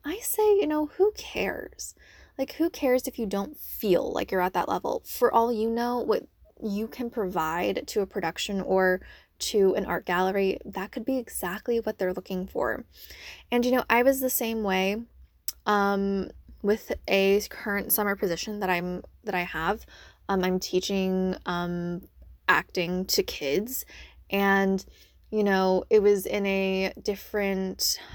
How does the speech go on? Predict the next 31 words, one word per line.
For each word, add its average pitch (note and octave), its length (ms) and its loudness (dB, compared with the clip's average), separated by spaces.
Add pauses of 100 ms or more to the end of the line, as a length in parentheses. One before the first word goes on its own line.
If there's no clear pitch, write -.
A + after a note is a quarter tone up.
(100)
um, F#3+ 720 0
different B3 260 -2
sort A#3 120 0
of, G#3+ 60 2
like, - 160 0
lo-, - 200 -4
location B3 540 0
and G3 100 0
different F#3+ 280 -4
setup F3+ 180 -2
than F#3 160 0
what F3+ 80 2
I E3+ 120 2
was E3+ 140 -6
used F3+ 260 -2
to. F#3+ 220 2 (380)
When A3 100 -4
I G#3 40 -2
first A3+ 240 -2
applied A3+ 280 -6
to - 60 -14
the F#3 80 -12
job, F#3 300 -6
I F3+ 80 -2
was F#3+ 140 -2
like, G3+ 220 -4 (360)
"Who C4+ 220 2
am C#4+ 120 2
I G#3 500 0
to - 180 -6
be F#3+ 640 4